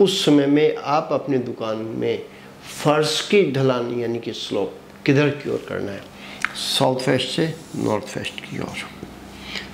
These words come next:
South से North की ओर, South East से North East की ओर। यदि आप फर्श की ढलान कर लेते हैं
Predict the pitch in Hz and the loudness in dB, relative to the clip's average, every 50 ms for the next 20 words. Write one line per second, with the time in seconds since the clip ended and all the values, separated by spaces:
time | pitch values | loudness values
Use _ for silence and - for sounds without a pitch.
0 | - - - - - 143 135 127 117 - - - - 147 151 147 - - - 113 | -12 -8 -4 -2 0 2 2 2 0 0 0 2 2 2 0 0 -8 -8 -4 -2
1 | 107 104 95 - - - - - - - - - - - - - - - - - | -2 -2 -2 -6 -8 -10 -12 -14 -12 -12 -12 -12 -14 -14 -14 -10 -8 -6 -2 0
2 | 123 123 123 - 143 135 - - - - 170 - - - - - - - - - | -2 -2 0 -2 -4 -4 -4 -4 -4 -4 -4 -4 -8 -14 -16 -18 -18 -18 -18 -18
3 | - - - - - - - - - - - 120 120 107 - - - 117 - - | -18 -18 -18 -18 -18 -18 -20 -16 -6 -2 0 0 0 0 -4 -6 -6 -6 -6 -6
4 | - - - - 95 - - - - - - - - - - 131 147 165 160 185 | -8 -6 -6 -6 -6 -6 -8 -12 -14 -16 -18 -18 -16 -2 2 4 4 4 4 4
5 | 196 185 160 147 - - - - - - - - 151 160 160 156 - - - - | 4 4 2 2 -4 -8 -14 -18 -18 -10 0 0 0 2 2 -2 -6 -8 -2 -2
6 | 233 220 180 147 143 147 147 143 147 151 135 139 139 131 117 113 110 104 - - | 0 0 0 0 0 2 2 2 2 2 0 -2 -2 -4 -2 -4 -6 -6 -6 -8
7 | 110 110 117 110 95 - | -8 -6 -6 -8 -10 -12